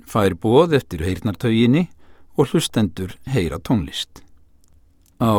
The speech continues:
þessari blaðsíðu er ljósmynd af stúlku að spila á gítar og við myndina stendur: "Þegar stúlkan slær á strengina taka þeir að sveiflast. Þegar hún syngur þrýstir hún lofti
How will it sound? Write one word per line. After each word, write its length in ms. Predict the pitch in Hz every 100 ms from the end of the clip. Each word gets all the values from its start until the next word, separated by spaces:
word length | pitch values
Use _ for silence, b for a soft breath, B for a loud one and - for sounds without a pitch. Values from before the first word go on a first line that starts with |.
| 101
þessari 340 | 143 156 156 156
blaðsíðu 520 | 135 127 - 156 160
er 80 | 107
ljósmynd 560 | 107 117 143 151 -
af 160 | 110 95
stúlku 500 | - 101 - - 139 123
að 100 | 104
spila 280 | - 104 82
á 60 | 80
gítar 420 | 107 - 143 - - - b b b b b b 98
og 120 | 92
við 100 | 90
myndina 380 | 101 110 131 151
stendur: 540 | - 123 120 147 180
"Þegar 400 | - - 107 98
stúlkan 560 | - 139 - - 156 143
slær 440 | - 127 127 147
á 60 | 135
strengina 640 | - 131 123 101 95 135 151
taka 320 | - 107 92
þeir 140 | 92 107
að 80 | -
sveiflast. 600 | 185 - 85 - - - b b b b b -
Þegar 260 | 113 110
hún 140 | 98 90
syngur 580 | 113 98 92 127 156 165
þrýstir 480 | - 123 139 - 120
hún 160 | 107
lofti 460 | 101 135 - - 143